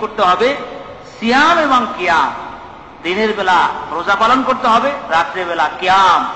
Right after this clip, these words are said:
তারাফির নামাজ। রাসূল পাক সাল্লাল্লাহু আলাইহি সাল্লাম বলেন, "অসানান্তু লাকুম কিয়ামা", তোমাদের জন্য তারাফির নামাজকে সুন্নাত ঘোষণা করা হলো। সুন্নাতে মুআক্কাদা জামাতে পড়তে হবে তারাফির নামাজ।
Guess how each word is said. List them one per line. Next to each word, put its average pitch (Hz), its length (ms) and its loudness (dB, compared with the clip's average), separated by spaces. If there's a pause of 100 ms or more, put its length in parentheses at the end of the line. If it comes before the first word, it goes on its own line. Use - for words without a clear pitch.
(140)
তারাফির 202 400 2
নামাজ। 175 340 2 (340)
রাসূল 285 340 -2
পাক 254 220 4
সাল্লাল্লাহু 214 440 2
আলাইহি 185 160 -2
সাল্লাম 185 200 -2
বলেন, 175 180 -4 (100)
"অসানান্তু 262 680 0
লাকুম 269 440 -4 (100)
কিয়ামা", 269 640 4 (520)
তোমাদের 196 460 0
জন্য 196 260 -6 (640)
তারাফির 202 420 2
নামাজকে 190 600 0 (160)
সুন্নাত 285 440 2
ঘোষণা 226 500 0
করা 170 180 2
হলো। 143 340 -2 (760)
সুন্নাতে 220 580 0
মুআক্কাদা 214 600 2
জামাতে 233 460 2
পড়তে 208 220 0
হবে 175 280 2
তারাফির 165 400 0
নামাজ। 156 320 0